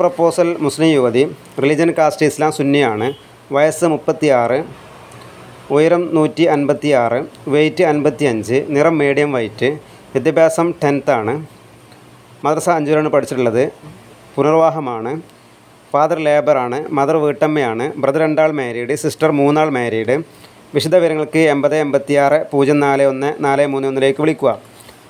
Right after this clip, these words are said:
അടുത്ത പ്രപ്പോസൽ, മുസ്ലിം യുവതി, religion caste ഇസ്ലാം സുന്നിയാണ്, വയസ്സ് ഇരുപത്തിയൊന്ന്, ഉയരം നൂറ്റി അൻപത്തിമൂന്ന്, വെയിറ്റ് അൻപത്തിയഞ്ച്, നിറം വൈറ്റ് ആണ്, വിദ്യാഭ്യാസം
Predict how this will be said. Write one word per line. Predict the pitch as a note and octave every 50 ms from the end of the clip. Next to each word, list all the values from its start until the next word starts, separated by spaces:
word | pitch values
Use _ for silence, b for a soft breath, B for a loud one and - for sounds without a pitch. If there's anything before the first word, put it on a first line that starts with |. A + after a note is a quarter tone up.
| - - C3+
അടുത്ത | D3 D#3+ G3+ F#3+ E3+
പ്രപ്പോസൽ, | E3+ F3 - E3 D#3 - F3 D#3+ E3 D#3
മുസ്ലിം | D3 C3+ - C#3 D#3+ D#3+
യുവതി, | C#3+ B2+ B2 A2+ A2+ C3 D3+ F3 D#3 - - - - C#3
religion | C3 C#3+ D#3 D3+ E3 E3+ D#3
caste | E3 D#3+ D3+ - - D3+ D#3+ D#3+
ഇസ്ലാം | - - C#3+ D#3+ E3 D#3
സുന്നിയാണ്, | - D3+ D3 D3+ D#3+ D3 A#2+ A2 G#2+ A#2 C#3+ D#3 B B B B B B - C3
വയസ്സ് | D3+ D#3+ E3+ E3 -
ഇരുപത്തിയൊന്ന്, | E3 D#3 D3 D3+ - D3+ C3+ A#2+ A2+ A2+ B2+ D3+ - - - - - - D3
ഉയരം | D3 D#3 E3+ F3 E3+ E3
നൂറ്റി | D#3+ D#3 A2+ D#3 E3+ D#3+
അൻപത്തിമൂന്ന്, | C#3+ C#3+ C3+ D3 D3 - D#3+ D3 B2+ A#2 A#2 A#2 A#2+ D3 E3 B B B B B - B2+
വെയിറ്റ് | D3 D#3+ D#3+ D#3 F3 F#3 D#3
അൻപത്തിയഞ്ച്, | D3+ D3 C#3+ D#3 D3+ - D#3 C#3+ B2 A#2 G#2+ - C3+ C3+ E3+ - E3 D3+
നിറം | D3+ D#3 F3 F3 E3+ D3
വൈറ്റ് | C#3+ C#3 C#3+ C#3 - - D3+ A#2+
ആണ്, | G#2 G#2+ A#2 C#3 D#3+ -
വിദ്യാഭ്യാസം | C#3 C3 C3+ D#3 D#3 E3 D#3+ D#3+ E3+